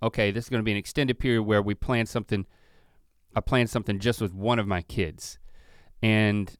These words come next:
I've got many highlights from, from each dad day with Lily and Lincoln. But this particular one's, the first one I did was with Lando, and we went to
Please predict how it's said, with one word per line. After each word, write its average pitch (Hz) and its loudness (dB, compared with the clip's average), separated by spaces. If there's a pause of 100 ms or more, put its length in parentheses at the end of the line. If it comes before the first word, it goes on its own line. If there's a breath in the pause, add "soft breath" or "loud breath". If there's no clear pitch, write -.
(140)
I've 117 2
got 113 2
many 113 2
highlights 104 0 (120)
from, 95 -2 (300)
from 98 -4 (560)
each 120 -2
dad 98 2
day 90 0
with 92 -2
Lily 95 0
and 90 -2
Lincoln. 92 -4 (520)
But 107 4
this 156 0
particular 143 2
one's, 120 2
the 113 -2
first - 4
one 120 2 (500)
I 110 0
did 110 2
was 107 4
with 101 0
Lando, 104 4
and 107 2
we 107 2
went 117 0
to 104 2